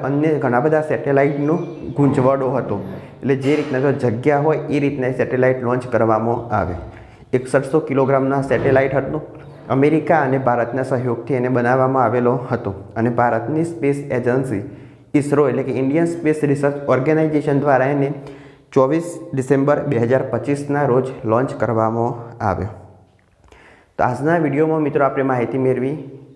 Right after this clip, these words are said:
ઈસરોનું બાહુબલી રોકેટ તરીકે, તરીકે ઓળખાતું એલ વી એમ થ્રી એટલે કે લોન્ચ વ્હીકલ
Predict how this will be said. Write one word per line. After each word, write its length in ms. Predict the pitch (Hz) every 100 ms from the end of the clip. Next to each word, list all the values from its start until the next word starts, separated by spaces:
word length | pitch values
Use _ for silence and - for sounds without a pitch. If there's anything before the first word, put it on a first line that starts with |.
| - -
ઈસરોનું 520 | 135 131 127 139 131 135 - - - - 131
બાહુબલી 480 | 127 135 147 151 151
રોકેટ 280 | 123 147 143
તરીકે, 520 | 139 139 139 143 - - 131
તરીકે 280 | 127 131
ઓળખાતું 500 | 135 117 - 120 143 143
એલ 180 | 127 127 139
વી 160 | 143
એમ 120 | 135 131 135
થ્રી 180 | 135 127
એટલે 160 | 120 113 131
કે 60 |
લોન્ચ 380 | 123 120 143 170 - -
વ્હીકલ 400 | 127 123 120 131